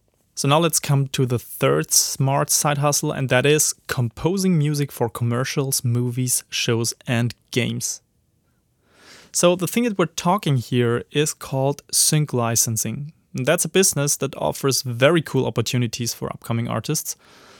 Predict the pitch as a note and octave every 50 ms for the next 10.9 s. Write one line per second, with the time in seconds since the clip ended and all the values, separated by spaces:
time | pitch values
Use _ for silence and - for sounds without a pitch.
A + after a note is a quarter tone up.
0 | - - - - E3+ D#3+ D3+ - E3 E3+ E3+ D#3+ E3 D#3 E3 D#3+ D3+ C#3 - -
1 | - D3+ D3+ D3+ D3 C#3 C3+ A2 - B2 C3+ C#3 C#3 C3+ C3+ C3+ C3 C3 B2 -
2 | - - B2 A#2+ B2 - _ - C3 C3+ C#3 C#3 - C3+ - - - C3+ B2+ B2
3 | A#2+ B2+ A2+ B2 B2 A#2+ A#2+ A#2 - - _ - - _ _ _ _ _ _ -
4 | - C#3 D#3+ F3+ - - - B2 B2+ B2+ _ - - - C#3 C3+ C#3+ D3+ D3 -
5 | C3 A#2 A2 - A#2+ A2 A2 A#2 A#2+ C3+ - - D3 C3 - - G#2+ - - -
6 | B2+ B2 B2 B2+ - - C#3+ B2 A2+ A#2 A2+ A2+ A2+ A2 - - A2 G2+ G#2 -
7 | - - - _ _ _ _ _ _ _ - - - C#3 C3+ D#3+ D#3+ - - E3+
8 | D#3 D#3 D#3 D#3 D3+ - - - C#3 B2 A#2+ A#2+ A2+ A2 - B2+ - - - -
9 | - A#2+ A2+ B2 D3 - E3 D#3 D3+ D3 C#3 D#3 D#3 - - F3 F#3 G3+ - -
10 | - - - - - - G#3 G3+ E3+ D3 C3 B2 G#2+ D3 E3 D3+ - -